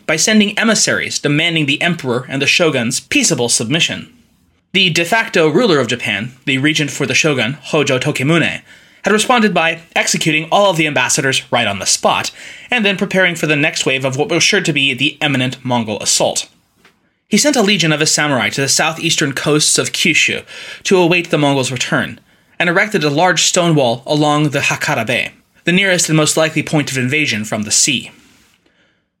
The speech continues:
The wall would require some five years to complete,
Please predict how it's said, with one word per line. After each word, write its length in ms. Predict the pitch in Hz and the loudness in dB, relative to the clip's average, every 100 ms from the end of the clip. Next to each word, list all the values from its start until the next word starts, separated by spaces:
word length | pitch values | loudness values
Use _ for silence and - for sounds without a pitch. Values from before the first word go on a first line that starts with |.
| _ _ _ | _ _ _
The 80 | 180 | 2
wall 220 | 247 247 | 4 4
would 120 | 220 | 2
require 480 | 185 - 196 170 165 | 0 0 2 2 0
some 300 | - 165 165 | 0 0 -2
five 420 | - 175 185 175 | -2 0 0 0
years 240 | 143 147 | 0 0
to 60 | - | -2
complete, 560 | 151 127 185 - - | -4 -2 -4 -2 -4